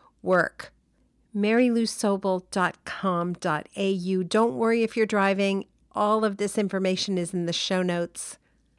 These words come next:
She's also on Facebook, Mary Lou Sobel Interior Design, and, of course, Insta,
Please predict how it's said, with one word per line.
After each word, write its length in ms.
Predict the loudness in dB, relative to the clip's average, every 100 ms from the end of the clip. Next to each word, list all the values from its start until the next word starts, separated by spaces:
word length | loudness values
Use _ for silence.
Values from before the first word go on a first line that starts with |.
| _
She's 320 | -4 -2 2
also 340 | 4 4 0
on 240 | 0 0 0
Facebook, 640 | 0 0 -2 -6 -8 -14 -20 _
Mary 300 | -2 2 2
Lou 100 | 2
Sobel 500 | -2 0 0 0 -2
Interior 560 | 0 -2 -2 -2 0 -2
Design, 480 | -4 -2 0 0 -2 -2
and, 340 | 0 2 -2 -4
of 180 | -6 -6
course, 340 | -2 -2 -2 -6
Insta, 600 | -6 -6 -6 -2 -2